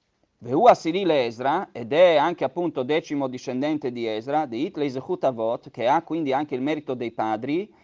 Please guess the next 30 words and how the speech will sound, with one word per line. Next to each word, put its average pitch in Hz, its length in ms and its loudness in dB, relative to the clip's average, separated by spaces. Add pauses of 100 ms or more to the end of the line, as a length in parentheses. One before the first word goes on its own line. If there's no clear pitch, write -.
(180)
e 139 460 0
lo 151 240 2
Matzea 214 400 2
Neshle 196 400 -2
Rabban 175 260 0
Gamliel, 190 420 0
anche 185 280 0
se 180 160 -6
pregasse 175 480 -2
contro 180 280 -4
di 190 120 -6
lui, 214 260 4
non 180 140 -2
potrebbe 175 420 -2
farlo 156 320 2
punire, 135 480 -2
diciamo. 127 500 -8 (1300)
Allora 127 540 -2 (720)
presero 190 420 -2
questa 151 300 -6
decisione 113 800 -12
e 113 100 -18
decisero 165 600 -4
di 160 100 -8
nominare 165 540 -4
Rabba-, 143 420 -2
Rabbi 165 540 -4
Elazar 151 920 0
ben 147 340 -2
Azaria. 110 760 -4